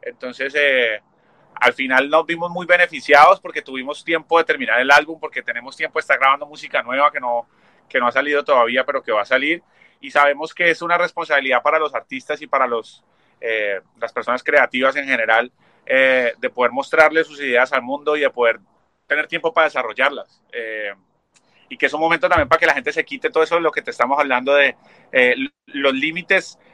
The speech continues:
a la creatividad que hacía antes la tecnología, de que si no tengo esto tecnológico o esto tecnológico no puedo hacer algo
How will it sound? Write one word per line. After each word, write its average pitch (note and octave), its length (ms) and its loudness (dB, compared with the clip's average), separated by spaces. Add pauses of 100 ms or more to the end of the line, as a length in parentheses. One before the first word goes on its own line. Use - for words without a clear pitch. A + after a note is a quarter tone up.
(180)
a C#3 180 6
la D3 100 6
creatividad C3+ 760 -2
que D#3+ 140 -6
hacía D#3 260 -2
antes D#3 180 -8
la D#3+ 140 -2
tecnología, C3+ 560 -2
de C#3 80 0
que C3+ 100 -10
si - 100 -16
no B2 100 -14
tengo D3 320 -4
esto D3+ 320 -4
tecnológico C#3 580 -8
o C3 100 0
esto B2 160 -6
tecnológico C3+ 460 -6
no C3 100 -4
puedo C3 200 4
hacer C#3+ 240 2
algo C#3 440 -2